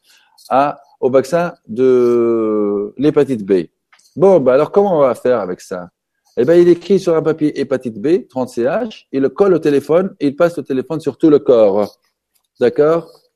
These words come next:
On arrête la communication. Il va être beaucoup mieux tout de suite. Il y a toujours une raison. Il n'y a pas une personne, si une personne adhère à ce système et voudrait l'emprunter, oui,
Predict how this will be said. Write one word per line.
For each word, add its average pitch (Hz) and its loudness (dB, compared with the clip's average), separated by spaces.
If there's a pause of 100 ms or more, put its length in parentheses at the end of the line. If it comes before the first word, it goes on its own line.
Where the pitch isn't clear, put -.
(960)
On 139 -2
arrête 156 0
la 160 0
communication. 113 -4 (580)
Il 127 0
va 127 4
être 123 -4
beaucoup 123 -6
mieux 143 -6
tout - -20
de 156 -16
suite. - -4 (120)
Il - -4
y - 0
a 170 -2
toujours 202 -2
une 226 0
raison. 170 -2 (120)
Il - 0
n'y 247 4
a 254 0
pas 254 -4
une 160 -8
personne, 147 -2 (140)
si - -2
une 220 0
personne 180 -2
adhère 151 2 (560)
à 101 -12
ce 107 -12
système 98 -6
et 98 -8
voudrait 101 -2 (160)
l'emprunter, 185 0 (240)
oui, 160 4